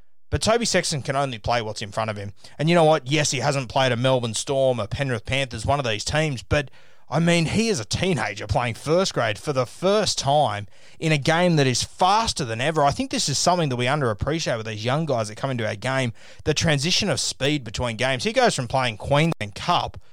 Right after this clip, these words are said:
where he's playing against brickies and plumbers and former first graders and the occasional fringe first grader,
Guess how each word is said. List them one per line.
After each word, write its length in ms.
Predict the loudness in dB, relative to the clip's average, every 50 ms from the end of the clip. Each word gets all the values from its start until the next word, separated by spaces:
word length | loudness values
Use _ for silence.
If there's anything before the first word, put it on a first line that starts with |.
| -20 -20 -20 -18 -6 0
where 140 | 2 2
he's 100 | 2 2
playing 300 | 0 0 0 2 2 2
against 280 | 2 0 0 0 -2 0
brickies 440 | 2 2 2 2 0 -2 -2 -2 -2
and 120 | -2 -2
plumbers 640 | 0 2 2 2 2 2 0 -2 -4 -4 -6 -6 -8 -10 -16 -20 -18 -18 -18 -18 -18 -12 -4 -2
and 140 | -2 -2 0
former 380 | 2 4 6 6 6 4 2
first 360 | -2 0 2 4 4 4 4
graders 320 | 4 4 4 4 4 2 0
and 160 | 0 0 0
the 80 | 0 0
occasional 640 | -2 -2 -2 0 2 2 2 2 0 -2 -4 -4
fringe 360 | -4 -4 -4 -2 -2 -2 -4
first 320 | -6 -4 -4 -4 -4 -4 -2
grader, 440 | -2 -2 0 0 0 0 0 -2